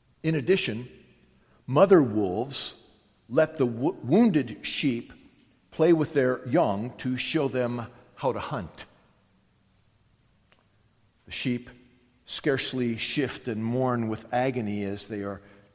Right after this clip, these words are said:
torn here and there by the wolves. Then the birds of prey swoop in and peck the wounded sheep's flesh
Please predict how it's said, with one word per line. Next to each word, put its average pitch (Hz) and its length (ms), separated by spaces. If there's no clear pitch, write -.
torn 120 500
here 120 400
and 101 260
there 110 240
by 92 160
the 90 80
wolves. 90 640
Then 127 160
the 120 80
birds 123 400
of - 160
prey 110 300
swoop 117 440
in 113 200
and 95 180
peck - 420
the 107 80
wounded 104 680
sheep's - 600
flesh - 680